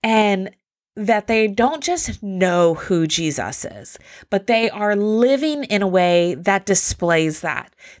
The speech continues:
that brings them joy, that brings them comfort, that brings them peace, that, um,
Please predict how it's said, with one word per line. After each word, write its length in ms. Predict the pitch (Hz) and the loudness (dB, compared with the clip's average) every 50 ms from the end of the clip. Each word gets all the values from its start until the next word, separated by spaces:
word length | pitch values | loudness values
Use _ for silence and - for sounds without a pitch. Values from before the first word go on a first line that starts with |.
| - | -4
that 220 | - 196 190 - 185 | -2 -2 -2 -2 -8
brings 580 | 185 185 196 233 240 247 247 240 233 208 190 | -10 -6 -4 -2 0 0 0 0 -2 -2 0
them 440 | 202 202 185 170 165 165 160 160 175 _ _ _ _ _ _ - 165 | 2 2 2 4 2 0 -2 -4 -10 _ _ _ _ _ _ -20 -14
joy, 540 | 151 - - 208 185 175 175 160 147 160 165 | -8 -2 2 2 4 4 4 4 2 0 -2
that 260 | 170 190 185 - 190 | -2 -4 -4 -4 -6
brings 400 | - 196 208 214 214 220 202 190 | -6 -2 0 0 0 -2 -4 0
them 240 | 208 190 175 170 170 | -2 -2 -2 -2 -8
comfort, 540 | - - - - 180 175 - - - - - | -10 -10 -6 -6 -6 -6 -6 -8 -10 -8 -6
that 160 | 175 185 190 | -8 -6 -6
brings 300 | 226 240 240 233 202 - | -4 -4 -4 -4 -2 -2
them 200 | 226 190 175 160 - | -2 -2 -2 -6 -10
peace, 560 | - - - - 254 254 226 175 156 - - - - - - - - _ | -12 -10 -2 0 2 2 2 0 -2 -6 -12 -16 -18 -20 -20 -20 -20 _
that, 580 | - 202 214 202 190 185 180 - - - - - _ _ _ _ _ _ _ - | -4 0 0 2 2 0 -2 -4 -8 -12 -12 -12 _ _ _ _ _ _ _ -6
um, 580 | - 208 202 202 196 190 190 185 185 180 185 190 | -4 -2 0 0 0 0 2 0 0 -2 -6 -14